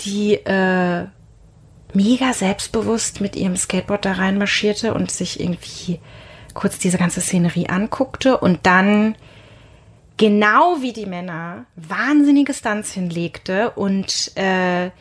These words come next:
sich irgendwie, äh, überhaupt nicht davon beeindrucken ließ, in dieser sehr männerdominierten Szene Frau zu sein. Und ich glaube, wenn ich viel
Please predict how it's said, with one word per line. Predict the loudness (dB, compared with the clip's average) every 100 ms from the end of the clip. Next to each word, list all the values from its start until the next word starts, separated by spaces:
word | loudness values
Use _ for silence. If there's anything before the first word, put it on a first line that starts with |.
| -20 _ -20 _ _ _
sich | -6 -6 -4
irgendwie, | -2 -2 -4 -6 -4 -4
äh, | -2 0 0 0
überhaupt | -2 2 0 2
nicht | -2 -2
davon | -4 -2 -2
beeindrucken | 0 0 0 -2 -4 -4 -4 -4
ließ, | -4 -6 -8 -8
in | -8 -6
dieser | -4 0 2 0 -2
sehr | 0 4 4
männerdominierten | 2 2 2 2 0 -2 -2 -4 -8
Szene | -10 -8 -4 -4 -4 -8 -10 -16 _ _ _ _
Frau | -18 -6 -4 -2
zu | -4 -8
sein. | -8 -10 -12 -16 _
Und | -6 -6
ich | -6 -4
glaube, | 2 4 4 4 2 2
wenn | 0 -4
ich | -12 -12
viel | -12 -2 2 4